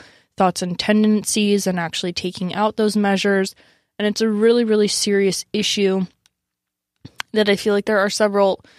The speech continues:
things that are contributing to it. There's actually a multitude of variables that are contributing to it, but there are also quite a few solutions that we can look into. Part of the issue, I feel like, with social media is that a lot of people are living dual lives.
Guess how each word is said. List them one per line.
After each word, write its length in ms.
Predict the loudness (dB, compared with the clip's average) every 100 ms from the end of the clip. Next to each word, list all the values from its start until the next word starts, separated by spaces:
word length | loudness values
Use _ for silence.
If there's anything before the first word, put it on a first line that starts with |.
| _ -2
things 220 | 0 0
that 100 | 2
are 240 | 2 2 -4 _ _
contributing 560 | -4 -2 -2 -2 -2 -2
to 120 | -2
it. 60 | -2
There's 140 | 0
actually 320 | 0 0 0
a 40 | 2
multitude 680 | 2 2 2 0 0 0
of 80 | 2
variables 540 | 2 4 4 2 0 0
that 100 | -2
are 100 | -2
contributing 540 | -2 -2 -2 0 -2
to 200 | 0 0
it, 180 | 0 -2
but 140 | -4
there 160 | -2 0
are 300 | 2 2 2
also 580 | 0 0 0 2 2 0 -8 _ _ -6
quite 180 | -2 -2
a 20 |
few 200 | -2 -4
solutions 540 | -2 -2 -2 -2 -4
that 100 | -4
we 80 | -6
can 180 | -6 -8
look 160 | -8
into. 480 | -8 -8 -6 -6 -8 -14 _ _ 0
Part 160 | 2 2
of 80 |
the 120 | 0 0
issue, 640 | 0 0 0 0 0 0
I 80 | -2
feel 240 | -4 -2 0
like, 180 | 0
with 140 | 0 -2
social 360 | 0 -2 0
media 380 | 0 0 0 0
is 200 | -2 -4
that 480 | 0 2 0 -2 -12 -16 _ _ _ -4
a 80 |
lot 500 | -2 0 4 4 2 2
of 440 | 4 4 2 -4 -20 _ -8
people 400 | -6 0 0 2
are 100 | 0
living 380 | 0 0 0 0
dual 340 | 0 2 2
lives. 540 | 2 2 0 -4 -10